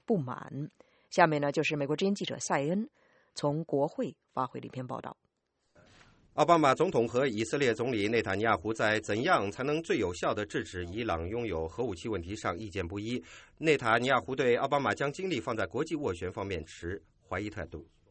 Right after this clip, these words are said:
Speaker 2: 在有关伊朗核问题的国际谈判即将在二月份恢复之际，美国一些国会领袖已经表现出不耐烦。共和党籍的众议院议长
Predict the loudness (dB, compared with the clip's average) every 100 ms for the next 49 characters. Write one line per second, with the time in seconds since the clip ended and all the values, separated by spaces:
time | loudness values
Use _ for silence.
0 | _ _ _ _ _ -20 _ _ 4 6
1 | 6 4 6 6 4 4 4 4 2 2
2 | 2 2 2 2 0 -2 -4 -4 -2 -2
3 | -2 0 0 0 0 2 2 2 0 0
4 | -2 -2 -4 -4 -6 -4 -6 -6 -6 -4
5 | 0 2 2 2 2 2 0 2 2 2
6 | 0 0 -2 -2 -2 -4 -4 -4 -6 -6
7 | -4 -2 -2 -2 -4 -4 -2 -2 2 0
8 | 0 0 2 2 -2 0 2 2 2 -2
9 | -6 -2 -2 -2